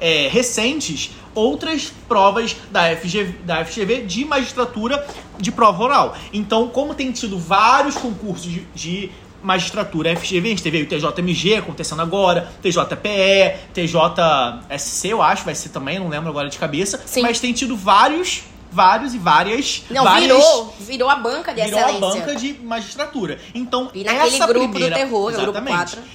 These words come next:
Speaker 1: Então, essa prova oral agora do T J P E,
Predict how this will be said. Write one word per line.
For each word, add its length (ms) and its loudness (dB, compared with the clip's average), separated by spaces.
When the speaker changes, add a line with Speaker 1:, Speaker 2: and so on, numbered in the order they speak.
Speaker 1:
Então, 200 -2
essa 240 0
prova 640 0
oral 400 2
agora 480 -2
do 140 -8
T 140 -4
J 200 -4
P 120 -6
E, 240 0